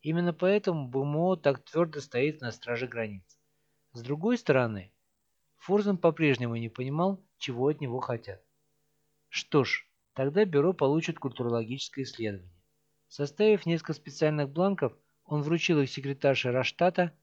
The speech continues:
и попросил размножить оригиналы в количестве тысячи штук. На следующий день он убедился, что бланки по-прежнему лежат нетронутые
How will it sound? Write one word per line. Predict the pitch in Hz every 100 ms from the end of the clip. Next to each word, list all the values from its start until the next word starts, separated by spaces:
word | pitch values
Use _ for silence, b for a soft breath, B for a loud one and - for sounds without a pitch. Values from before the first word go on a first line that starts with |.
| _
и | - 139
попросил | 143 147 143 151 135
размножить | 127 127 135 120 -
оригиналы | 117 117 135 160 175 175 _ _
в |
количестве | - 127 147 - 147
тысячи | 139 127 123 - - -
штук. | - 104 - _ _ _ _ _ _ _ _ -
На | 139
следующий | - 147 131 127 - 127
день | 175 202 - _ -
он | 139
убедился, | 120 127 139 185 - 160
что | -
бланки | 123 147 165 143
по-прежнему | - 131 151 147 131 127
лежат | 117 113 113 117
нетронутые | - 151 170 165 170 165